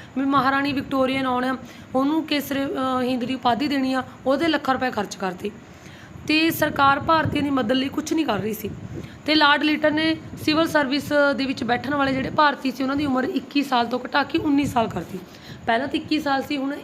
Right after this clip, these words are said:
ਏਜ ਆ ਜਿਹੜੀ ਕਿ ਉਹਨੇ ਘਟਾ ਕੇ ਉੱਨੀ ਸਾਲ ਕਰਤੀ, ਕਿਉਂਕਿ ਉੱਨੀ ਸਾਲ ਤਾਂ ਪੜ੍ਹਦੇ ਪੜ੍ਹਦੇ ਹੋ ਜਾਂਦੇ ਸੀ ਵੈਸੇ ਵੀ, ਇੱਕੀ ਸਾਲ ਵੀ ਹੋ ਜਾਂਦੇ ਸੀ, but ਉੱਨੀ ਸਾਲ ਤਾਂ ਕੁਛ ਜ਼ਿਆਦਾ ਹੀ ਘਟਾਤੀ। ਬਲਕਿ ਸਿਰਫ ਉੱਨੀ ਸਾਲ ਤੱਕ ਹੀ ਬੰਦਾ ਸਿਵਲ ਸਰਵਿਸ ਦੀ ਪ੍ਰੀਖਿਆ ਦੇ ਸਕਦੇ ਸੀ, ਉਸ ਤੋਂ ਬਾਅਦ ਨਹੀਂ।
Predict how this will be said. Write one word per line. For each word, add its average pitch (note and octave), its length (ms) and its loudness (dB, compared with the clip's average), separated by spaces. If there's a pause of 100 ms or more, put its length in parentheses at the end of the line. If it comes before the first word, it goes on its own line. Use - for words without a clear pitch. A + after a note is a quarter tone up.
ਏਜ C4 280 -2
ਆ C4 60 2
ਜਿਹੜੀ B3 180 -2
ਕਿ D4 100 -6
ਉਹਨੇ C#4+ 200 -2
ਘਟਾ D#4 180 0
ਕੇ D#4 120 -4
ਉੱਨੀ C#4 260 0
ਸਾਲ A#3 220 -2
ਕਰਤੀ, F#3+ 300 -6
ਕਿਉਂਕਿ - 480 -10
ਉੱਨੀ C#4 220 0
ਸਾਲ C4 220 -2
ਤਾਂ C#4 100 -6
ਪੜ੍ਹਦੇ C4 280 -2
ਪੜ੍ਹਦੇ D4+ 240 -2
ਹੋ D4+ 140 0
ਜਾਂਦੇ C4+ 160 -2
ਸੀ C4+ 100 -6
ਵੈਸੇ B3 240 -4
ਵੀ, C#4 140 -4 (520)
ਇੱਕੀ - 240 -2
ਸਾਲ C4 200 0
ਵੀ C#4 100 -2
ਹੋ B3+ 160 4
ਜਾਂਦੇ B3 260 -2
ਸੀ, C4 160 -6 (1300)
but D#4 220 0 (160)
ਉੱਨੀ C4+ 240 0
ਸਾਲ B3+ 220 0
ਤਾਂ C#4 140 -4 (440)
ਕੁਛ D4+ 180 -2
ਜ਼ਿਆਦਾ A3+ 320 0
ਹੀ A#3 40 -4
ਘਟਾਤੀ। B3+ 400 -4 (400)
ਬਲਕਿ C#4 240 2
ਸਿਰਫ E4+ 280 0
ਉੱਨੀ D#4 280 2
ਸਾਲ C#4 280 2
ਤੱਕ C#4 280 -4
ਹੀ B3+ 260 -2
ਬੰਦਾ C#4+ 280 -2
ਸਿਵਲ C4 280 -2
ਸਰਵਿਸ A#3+ 300 -4
ਦੀ A#3+ 120 -4
ਪ੍ਰੀਖਿਆ A#3+ 320 -6
ਦੇ A#3 140 0
ਸਕਦੇ A3+ 300 -4
ਸੀ, C#4 120 -6
ਉਸ B3 80 -4
ਤੋਂ C4 140 -2
ਬਾਅਦ G#3+ 220 -2
ਨਹੀਂ। A#3 140 -2